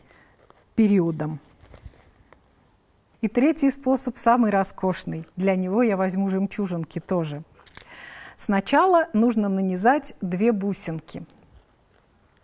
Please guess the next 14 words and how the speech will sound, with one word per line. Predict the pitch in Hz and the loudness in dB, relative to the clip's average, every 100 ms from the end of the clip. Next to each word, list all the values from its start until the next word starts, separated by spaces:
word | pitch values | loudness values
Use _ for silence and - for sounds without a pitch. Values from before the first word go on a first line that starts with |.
| _ _ _ _ - _ - - | _ _ _ _ -20 _ -20 0
Опять | 220 - 226 - - | 0 4 2 2 2
также | 202 175 180 - | 2 2 -4 -2
увожу | 208 202 220 202 190 170 - _ - - 254 247 - - | 0 4 4 2 -2 -4 -8 _ -20 -20 -20 -20 -20 -8
нитку | 214 208 190 - - 180 | -2 0 0 -2 -6 -4
на | 190 185 175 - | 0 0 -2 -4
изнанку | 185 190 226 359 - 320 320 - - _ _ _ _ - - _ - | -4 0 0 0 -2 -4 -4 -6 -20 _ _ _ _ -20 -20 _ 0
и | 254 226 | 2 4
с | - | 2
изнанки | 202 214 262 349 - 285 277 | 2 2 2 0 -2 -2 -2
через | - 247 208 190 | 0 2 2 0
бусинку | 190 254 320 302 269 269 262 262 254 _ _ _ _ _ _ _ - _ _ _ _ _ - | 0 0 2 4 2 2 0 0 -2 _ _ _ _ _ _ _ -20 _ _ _ _ _ 0
провожу | 214 202 214 196 | 2 4 2 0
нитку | 196 269 - - 254 247 185 | 2 0 0 -2 0 -2 -6
вверх. | 180 190 175 - - | -4 0 0 -4 -16